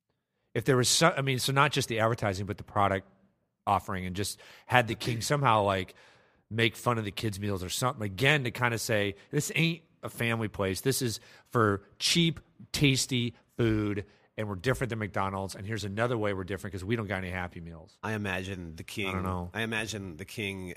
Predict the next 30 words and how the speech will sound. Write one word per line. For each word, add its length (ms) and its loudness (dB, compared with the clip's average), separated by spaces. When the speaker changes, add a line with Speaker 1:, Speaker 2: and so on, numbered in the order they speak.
Speaker 2:
reenacting, 540 -8
like, 220 -10
the, 220 -8
the, 140 -10
the 140 -10
scene 340 -8
from, 480 -12
is 80 -12
it 100 -12
Old 220 -10
School, 380 -6
where 140 -6
Will 180 -6
Ferrell 360 -6
shoots 300 -8
himself 360 -8
in 60 -12
the 60 -8
neck 320 -8
with 160 -12
the, 240 -8
uh, 220 -8
tranquilizer 640 -10
dart, 300 -8
Speaker 1:
<laughs> 220 -14
Speaker 2:
and 100 -4
then 80 -2
he's, 180 4
like, 140 -4
he's, 140 -10